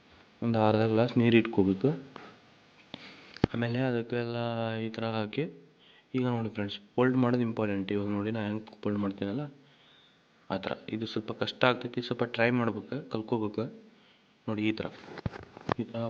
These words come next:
ಫೋಲ್ಡ್ ಮಾಡಿಬಿಟ್ರೆ ಸೇಮ್ ಮೋಮೋ ಥರ ಶೇಪ್ ಕಾಣ್ಬೇಕು ಫ್ರೆಂಡ್. ಅದು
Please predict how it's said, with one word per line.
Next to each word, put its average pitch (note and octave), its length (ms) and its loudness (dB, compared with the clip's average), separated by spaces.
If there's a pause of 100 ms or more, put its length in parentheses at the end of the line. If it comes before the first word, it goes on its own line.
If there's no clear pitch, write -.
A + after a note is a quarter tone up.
ಫೋಲ್ಡ್ A#2 180 0
ಮಾಡಿಬಿಟ್ರೆ A2 480 -4 (100)
ಸೇಮ್ C3 160 4
ಮೋಮೋ A#2+ 260 2
ಥರ B2 180 2
ಶೇಪ್ B2 300 -2
ಕಾಣ್ಬೇಕು A#2 360 2
ಫ್ರೆಂಡ್. G2 260 -2
ಅದು F#2 120 -8